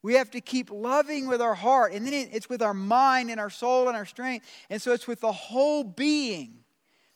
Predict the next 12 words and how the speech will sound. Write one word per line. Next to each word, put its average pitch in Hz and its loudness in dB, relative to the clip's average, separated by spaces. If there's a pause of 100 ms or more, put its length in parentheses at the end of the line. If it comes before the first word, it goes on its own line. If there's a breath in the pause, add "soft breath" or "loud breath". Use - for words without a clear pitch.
(1000)
Augustine 240 2
said 233 0
it 196 -6
this 220 -12
way, 151 -8
"Love 254 0
God 180 4
and 185 -8
do 190 -6
whatever 185 -4
you 180 -12
please." 160 -16